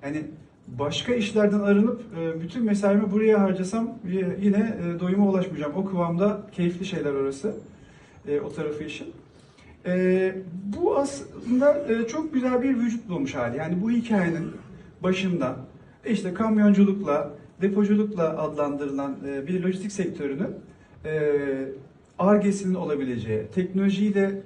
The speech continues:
çok fazla şeyi değiştirebileceği, e, bu dünyaya, e, e, şimdi sürdürülebilirlik ve karbonla ilgili tabii çok şey geliyor. Çok büyük bir, e, orada da yeni bir hype geliyor bence. Yani,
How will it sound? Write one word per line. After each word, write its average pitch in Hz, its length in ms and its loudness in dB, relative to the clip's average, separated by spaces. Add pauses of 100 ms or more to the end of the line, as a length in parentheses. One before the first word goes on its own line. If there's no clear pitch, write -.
çok 214 240 0
fazla 170 260 0
şeyi 165 220 -4
değiştirebileceği, 123 840 -4 (640)
e, 139 400 -2
bu 202 120 0
dünyaya, 220 680 4 (960)
e, 135 80 -4
e, 135 60 -2
şimdi 185 280 -2
sürdürülebilirlik 185 960 0
ve 175 220 -2
karbonla 175 520 0
ilgili 160 240 -2
tabii 165 180 -6
çok - 200 -10
şey 147 200 -6
geliyor. 139 240 -6
Çok 175 280 -6
büyük 196 240 0
bir, 151 220 -10 (520)
e, 120 600 -4
orada 143 380 -2
da 135 280 -2
yeni 160 220 -4
bir 160 100 -6
hype 147 380 -2
geliyor 131 340 -2
bence. 127 280 -4
Yani, 131 360 -4